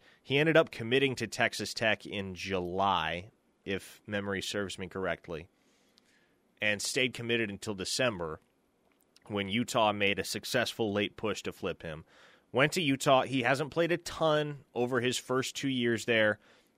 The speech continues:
Redshirted in, uh,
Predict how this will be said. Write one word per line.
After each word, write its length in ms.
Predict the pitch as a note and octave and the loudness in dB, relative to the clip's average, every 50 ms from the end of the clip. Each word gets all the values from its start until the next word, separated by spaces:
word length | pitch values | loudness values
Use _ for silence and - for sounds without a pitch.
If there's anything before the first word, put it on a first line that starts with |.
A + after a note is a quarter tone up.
| _ _ - | _ _ -14
Redshirted 880 | F2+ F2+ G2+ A2 A#2 B2 A#2+ - - C#3+ C#3 C3+ C3 C3 B2+ B2 B2 - - _ _ _ _ _ _ _ _ _ _ _ _ _ - | -6 0 2 4 4 4 2 0 4 4 6 6 6 4 4 2 0 -6 -16 _ _ _ _ _ _ _ _ _ _ _ _ _ -4
in, 380 | A2 A2+ A#2 A#2 A2+ A2+ A2+ A2 | 0 2 2 2 2 0 0 2
uh, 560 | A2 G#2+ G#2 G#2 G2+ G2+ G2 G2 G2 F#2 F#2+ | 2 4 4 4 4 4 4 4 2 0 -2